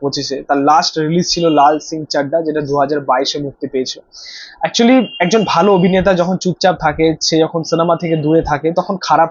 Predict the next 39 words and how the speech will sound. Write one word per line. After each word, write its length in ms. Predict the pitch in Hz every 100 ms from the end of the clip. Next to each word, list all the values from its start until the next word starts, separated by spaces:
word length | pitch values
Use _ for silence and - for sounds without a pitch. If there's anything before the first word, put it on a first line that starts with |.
| -
অবশ্যই 460 | 143 160 170 - 147
লাগে। 180 | 120 110 - - -
এবং 240 | 160 170
বলিউডের 460 | 156 165 175 170 170
একজন 300 | 160 165 160 - -
পপুলার 400 | 190 185 202 202
অ্যাক্টর, 360 | 160 143 - 131 127
বলতে 260 | 147 151
পারো 160 | 160 160
সুপারস্টার 580 | 170 165 175 - 151 147 -
আমির 280 | 147 165 -
খান, 160 | 131 - - - - -
তো 80 | 170
সে 220 | - 233 262 269 269 - _
অনেক 260 | 220 247 190
দিন 180 | 220 208
আর 140 | 185
কি 220 | 185 196 185
সিনেমা 220 | 175 175 170
থেকে 160 | 175
দূরে 240 | 170 156 160
ছিল, 140 | 165
এবং 180 | 160 165
আমরা 160 | 160 175
চাই 260 | - 190
না 100 | 196
যেটা, 280 | 143 131 120 - - - 135
যে 380 | 147 156 151
সিনেমা 320 | 143 180 180 180
থেকে 200 | 165 165
এরা 120 | 156
দূরে 240 | 147 143 -
থাক। 120 | 120 - _ _ _ _ 135
বলিউডে 380 | 160 202 202
আমরা 320 | 208 202 214 202
খান 280 | - 180 208
বলতে 500 | 202 208 208 208 196 - -
অবশ্যই 500 | 160 190 - 196 185 -
এসআরকে, 540 | 156 170 175 165 165